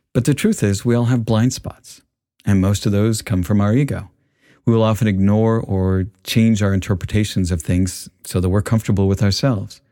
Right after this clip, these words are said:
We'll downplay things that might make us look bad and put more weight on things that make us look better.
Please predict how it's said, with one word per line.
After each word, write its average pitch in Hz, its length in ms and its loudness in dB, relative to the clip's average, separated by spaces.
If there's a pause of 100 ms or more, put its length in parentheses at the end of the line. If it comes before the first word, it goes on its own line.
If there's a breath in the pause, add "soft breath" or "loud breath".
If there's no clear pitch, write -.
(460)
We'll 117 120 2
downplay 110 520 2
things 95 260 0
that 107 100 0
might 95 180 0
make 101 200 -2
us - 140 -2
look 117 180 0
bad 92 400 -2
and 101 460 0 (300 soft breath)
put 123 160 0
more 110 160 2
weight 101 220 2
on 104 120 2
things 98 400 -2
that 101 140 0
make 92 200 0
us - 160 -2
look 101 200 -4 (240)
better. 139 280 0